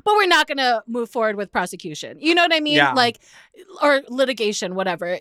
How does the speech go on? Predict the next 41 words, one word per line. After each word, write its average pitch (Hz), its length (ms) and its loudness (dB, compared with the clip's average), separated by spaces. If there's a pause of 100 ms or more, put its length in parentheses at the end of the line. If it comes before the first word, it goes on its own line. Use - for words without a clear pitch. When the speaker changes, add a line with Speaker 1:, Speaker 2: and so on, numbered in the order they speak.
Speaker 1:
You 302 160 4
know, 294 300 2
I 294 140 2
feel 359 200 -4
like 294 160 0
that 269 180 2
was 269 160 -2
just 277 220 -6
all 233 160 4
a 254 60 -2
publicity 233 680 -4
stunt. 190 280 -4
When 214 140 -2
I 226 100 0
saw 302 240 2
that 339 140 -6
they 302 80 -6
were 277 160 -2
doing 214 240 -2
that, 185 280 0
it 254 60 2
was 240 140 2
very 220 300 0
apparent 233 420 -2
what 190 160 -4
they 180 100 -4
were 165 120 -2
doing. 156 500 -6 (300)
And 254 260 2
it 269 80 2
was 294 100 0
Speaker 2:
Mm-hmm. 262 80 -2
Speaker 1:
just, 294 220 0
yeah, 285 260 2 (120)
passing 247 420 -4
the 285 80 -4
blame 269 300 -4
on. 233 260 0
I 196 80 -2
was 208 140 -2
like, 214 220 -2